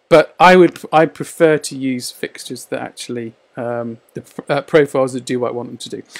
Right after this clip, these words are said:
Um, and I'm pretty sure people like, um, Alistair, who was in the chat earlier, uh, has actually, uh,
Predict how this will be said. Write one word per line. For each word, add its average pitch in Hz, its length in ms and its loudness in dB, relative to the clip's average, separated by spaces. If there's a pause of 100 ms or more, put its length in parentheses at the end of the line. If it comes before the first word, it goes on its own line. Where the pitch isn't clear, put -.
(160)
Um, 135 160 0
and 156 100 2
I'm 151 100 2
pretty 190 200 0
sure 151 240 0
people 139 260 -4
like, 127 200 -2 (400)
um, 127 220 -6
Alistair, 139 420 -4
who 120 120 -8
was 143 260 2
in 123 60 -6
the 113 80 -8
chat - 260 -10
earlier, 123 320 -4 (540)
uh, 123 260 -6
has 131 180 -8
actually, 127 480 -6 (320)
uh, 120 520 -10